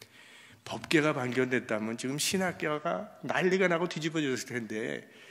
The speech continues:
이런 근거 없는 영-, 이거 근거 없는 영상이니까 이거 괜히 교인들한테 보내지 말아달라고." 좋은 소식 같지만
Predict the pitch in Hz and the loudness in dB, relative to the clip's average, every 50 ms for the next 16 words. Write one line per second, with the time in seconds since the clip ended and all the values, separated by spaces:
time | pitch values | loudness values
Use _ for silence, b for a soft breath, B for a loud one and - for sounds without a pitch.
0 | B B B B 131 131 139 165 185 185 175 - - 165 190 190 - 175 170 160 | B B B B -2 0 2 2 2 0 0 0 2 4 4 6 6 4 4 4
1 | 160 160 151 143 123 113 113 117 131 139 127 - 170 165 - 156 156 156 156 156 | 2 0 0 0 0 0 0 -2 -2 -2 0 0 0 0 0 -4 -2 -2 -2 -2
2 | 147 139 139 135 117 110 107 - - 107 104 101 98 98 98 - 113 120 123 127 | -2 -2 -2 -2 -2 -2 -2 -4 -6 -6 -6 -6 -8 -8 -8 -8 -8 -8 -8 -10
3 | B B B B B B - 139 131 139 135 135 - - 120 120 123 123 - - | B B B B B B -8 -4 -4 -4 -4 -4 -6 -4 -2 -2 -2 0 2 2
4 | 131 139 131 135 123 113 110 107 - 123 - - 117 113 110 110 120 113 107 117 | 2 2 2 0 0 0 0 0 -2 -4 -2 -2 -2 -2 -2 -2 -2 -2 0 0
5 | 123 131 127 127 107 95 82 82 - - - - - _ _ _ _ _ _ _ | 0 0 0 0 -2 -4 -6 -10 -12 -14 -18 -20 -20 _ _ _ _ _ _ _
6 | _ _ B B B B B B B B - _ _ _ _ - - - 127 135 | _ _ B B B B B B B B -20 _ _ _ _ -6 0 2 6 6
7 | 170 190 160 175 165 143 - 147 - 156 147 147 - 156 160 180 196 220 262 262 | 6 6 6 6 4 2 2 2 4 4 4 4 2 0 2 2 2 2 0 -4
8 | 233 214 220 - | -6 -8 -10 -10